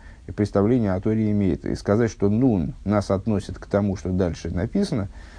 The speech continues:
достаточно трудно. А из der Biren dem,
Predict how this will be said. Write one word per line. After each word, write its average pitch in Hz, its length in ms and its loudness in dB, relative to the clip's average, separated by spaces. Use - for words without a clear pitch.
достаточно 131 640 2
трудно. 120 420 2
А 101 300 8
из 104 200 6
der 107 120 6
Biren 156 420 2
dem, 107 420 4